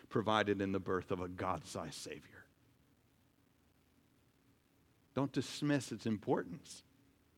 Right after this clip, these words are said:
or devalue its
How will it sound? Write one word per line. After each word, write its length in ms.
or 280
devalue 960
its 300